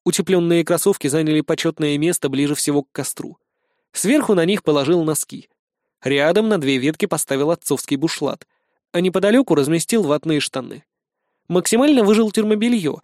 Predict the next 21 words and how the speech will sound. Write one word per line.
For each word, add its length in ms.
и 120
помахал 460
им 80
над 120
костром. 500
Фактура 460
использованной 600
производителями 760
ткани 340
предполагала 680
быстрое 500
высушивание, 800
так 180
как 220
это 180
термобельё 640
должно 360
хорошо 460
отводить 400
влагу 340
от 140